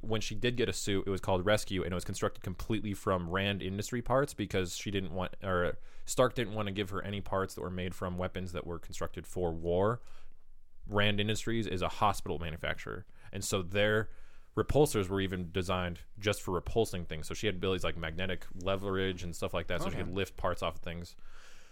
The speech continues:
Speaker 1: So also Stark's position and his clout with how much he's being in the forefront of the movies,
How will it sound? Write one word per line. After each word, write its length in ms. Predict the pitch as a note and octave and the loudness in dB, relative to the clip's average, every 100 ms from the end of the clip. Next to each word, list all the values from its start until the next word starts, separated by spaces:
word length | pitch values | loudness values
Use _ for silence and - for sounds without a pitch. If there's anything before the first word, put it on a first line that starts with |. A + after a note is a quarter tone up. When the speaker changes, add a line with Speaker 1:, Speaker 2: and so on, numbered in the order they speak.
| - | -16
Speaker 1:
So 460 | - - A2+ G#2+ F#2+ - - - - - - - | -2 8 12 12 10 2 -12 -14 -18 -20 -14 4
also 320 | B2 A#2 B2+ | 8 8 8
Stark's 320 | A2+ - A#2+ - | 6 6 6 6
position 480 | G#2+ G#2 - A2 | 4 4 2 2
and 100 | F#2+ | 0
his 100 | F2+ | 0
clout 460 | - - G2 G2 G2 - - - | -2 0 4 4 2 -4 -16 -14
with 280 | G#2+ G2 F#2+ | -8 -2 2
how 220 | - G#2+ G#2 | 4 6 4
much 220 | G2+ - | 2 -2
he's 200 | G2+ F2 | -2 0
being 260 | F#2 F#2 | 0 -2
in 120 | F2 F2 | -2 -4
the 60 | |
forefront 440 | - G2 - F#2 E2+ | 0 -2 0 -6 -6
of 160 | F2+ | -6
the 60 | E2 | -6
movies, 680 | D#2 F2 G#2 B2 D3+ D3 | -4 -2 0 0 -2 -6